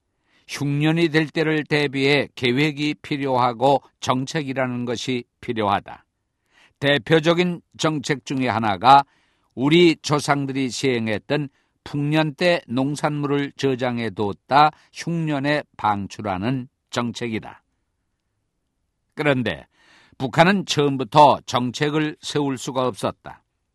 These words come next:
인민들의 굶주린 배를 채우는 일보다 더 우선적으로 해야 할 일이 있었기 때문이다. 북한의 김정일에게는 우상을 만들고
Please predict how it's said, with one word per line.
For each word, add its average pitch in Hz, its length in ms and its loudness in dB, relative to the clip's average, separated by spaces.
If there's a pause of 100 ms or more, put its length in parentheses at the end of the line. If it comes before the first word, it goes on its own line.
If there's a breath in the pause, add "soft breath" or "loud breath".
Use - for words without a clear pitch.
(420 soft breath)
인민들의 160 720 2
굶주린 156 680 -2
배를 147 440 0
채우는 135 500 -2
일보다 120 680 4 (200 soft breath)
더 156 400 6
우선적으로 147 800 -2 (140)
해야 135 280 0
할 120 220 -2
일이 117 320 -2 (140)
있었기 117 560 -6
때문이다. 107 560 -4 (880 soft breath)
북한의 165 540 2
김정일에게는 139 1040 0 (200 soft breath)
우상을 156 720 2
만들고 135 840 2